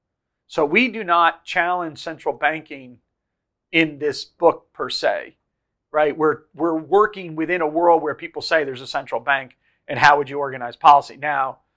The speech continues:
in the process, we're raising a bunch of questions about central banking's effectiveness that may push you on a trajectory which pushes you, again, like to White and Selgin's work on how would the invisible hand handle money.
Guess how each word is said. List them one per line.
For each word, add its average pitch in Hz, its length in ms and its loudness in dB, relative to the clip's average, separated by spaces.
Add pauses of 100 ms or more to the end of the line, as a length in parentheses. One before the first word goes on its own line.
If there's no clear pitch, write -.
(180)
in 156 140 -4
the 135 80 -12
process, 196 600 8
we're 143 140 -8
raising 151 320 -4
a 143 40 -10
bunch 147 160 0
of 117 100 -16
questions - 760 2 (280)
about 165 640 10
central 147 420 -4
banking's 143 600 -8
effectiveness 123 880 0 (460)
that 156 200 8
may 190 200 6
push 170 320 -4
you 156 100 -4
on 147 120 -2
a 139 60 -6
trajectory 147 680 -4
which 135 300 -16
pushes 156 360 -14
you, 139 400 -16 (640)
again, 139 340 -2
like 131 240 0
to 143 120 -6
White 143 400 6
and 127 120 -20
Selgin's 143 540 2
work 131 260 -6
on 123 120 -2
how 139 180 4
would 135 140 -6
the 135 80 -12
invisible 127 400 -10
hand 135 260 -8
handle 117 320 -10
money. 131 400 -4